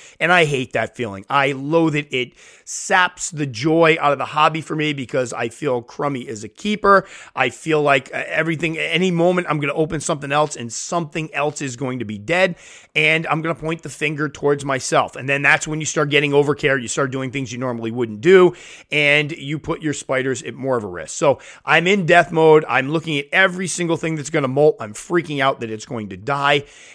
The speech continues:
And then I had a couple instances that, honestly, uh, it was a doofus move on my part, but it was because of this. It was because of my mindset that I was expecting things to go wrong.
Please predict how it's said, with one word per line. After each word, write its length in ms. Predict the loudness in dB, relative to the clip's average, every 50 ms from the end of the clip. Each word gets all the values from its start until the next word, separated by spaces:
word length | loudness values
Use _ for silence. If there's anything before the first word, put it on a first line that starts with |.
| -12 -8
And 180 | -6 -2 2 4
then 260 | 6 6 4 2 0 0
I 160 | 2 2 2
had 220 | 2 2 2 2 2
a 20 |
couple 320 | 2 0 0 0 0 -4 -2
instances 680 | -4 -4 -4 -4 -8 -8 -8 -8 -8 -8 -8 -8 -4
that, 340 | 0 0 2 0 0 -4 _ -8
honestly, 800 | -4 -2 -2 -2 -2 -4 -4 -2 0 0 0 0 -2 -6 -6
uh, 140 | -8 -6 -6 -6
it 60 | -6
was 160 | -8 -6 -8
a 60 | -8
doofus 520 | -10 -8 -4 -4 -4 -4 -4 -8 -10 -8 -4
move 220 | -2 -2 0 0
on 100 | -2 -2
my 200 | -2 -2 -2 -2
part, 360 | -4 -2 -2 0 0 -2 -2
but 140 | -2 -2 -2
it 80 | -2 -2
was 140 | -4 -4 -4
because 520 | -8 -10 -10 -10 -14 -8 -4 -2 0 0
of 120 | -2 -4
this. 120 | -4 -8 -8
It 40 | -8
was 100 | -8 -8
because 320 | -10 -12 -10 -8 -6 -6
of 60 | -4
my 140 | -2 -2 -2
mindset 600 | -2 -4 -4 -2 -2 -2 -2 -2 -4 -4 -4 -4
that 100 | -6 -6
I 60 | -6
was 160 | -6 -6 -8
expecting 580 | -8 -10 -12 -12 -6 -6 -6 -6 -6 -10 -12 -10
things 360 | -10 -10 -10 -8 -10 -12 -12
to 80 | -14 -12
go 180 | -8 -6 -6
wrong. 340 | -6 -6 -8 -12 -12 -14 -20